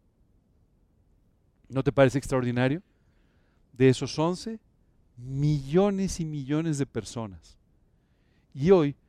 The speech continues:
tu reto y el mío es alcanzar un mundo de aproximadamente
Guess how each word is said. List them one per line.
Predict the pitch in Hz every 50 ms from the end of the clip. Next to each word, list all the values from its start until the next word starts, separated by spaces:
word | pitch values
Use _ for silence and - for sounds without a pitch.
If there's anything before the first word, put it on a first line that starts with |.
| _ _ _ _ _ _ _ _
tu | - 135 123
reto | 127 165 202 - - 208
y | 180 170
el | 160 147
mío | 143 131 120 113 107 95 - _ _ _ _ _ _ _ _ _
es | 170 170 -
alcanzar | 196 - - 180 151 - 165 165 165
un | 165 151 147
mundo | 160 170 165 147 117 117 107 - _ _ _ _ _ _ _ _ -
de | 120 123 117 113 - -
aproximadamente | - - - 135 135 - - - 131 156 180 180 170 156 147 151 151 - - 147 156 -